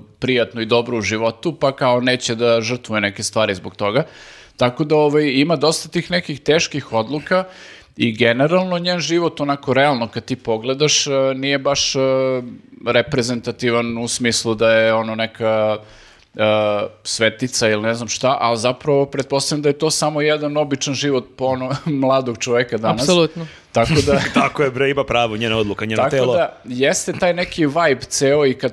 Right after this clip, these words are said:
Speaker 1: završiš film, jeste feel good, ono, i sve to, ali baš nije crno-belo i ima, ima tu, ono, i uspona i padova, ali stvarno je mnogo dobar film.
Speaker 3: Da, Norvežani stvarno imaju dobre filmove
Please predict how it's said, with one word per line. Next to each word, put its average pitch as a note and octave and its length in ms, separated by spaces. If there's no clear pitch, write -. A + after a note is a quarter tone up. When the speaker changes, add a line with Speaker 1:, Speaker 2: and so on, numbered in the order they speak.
Speaker 1:
završiš B2+ 580
film, C3 280
jeste B2+ 340
feel B2 280
good, C3+ 260
ono, C3 280
i A#2+ 60
sve C3 220
to, C#3 180
ali C3+ 280
baš C3 340
nije D3 140
crno-belo B2+ 680
i C3+ 160
ima, C3 200
ima A2+ 340
tu, G#2 420
ono, A2 300
i B2+ 160
uspona C#3+ 340
i B2+ 60
padova, A#2 440
ali G2+ 180
stvarno C#3 280
je B2+ 60
mnogo B2+ 260
dobar G#2+ 180
film. G2 240
Speaker 3:
Da, G#2 200
Norvežani G#2+ 500
stvarno C#3+ 260
imaju G#3+ 140
dobre G#2+ 220
filmove F#2+ 420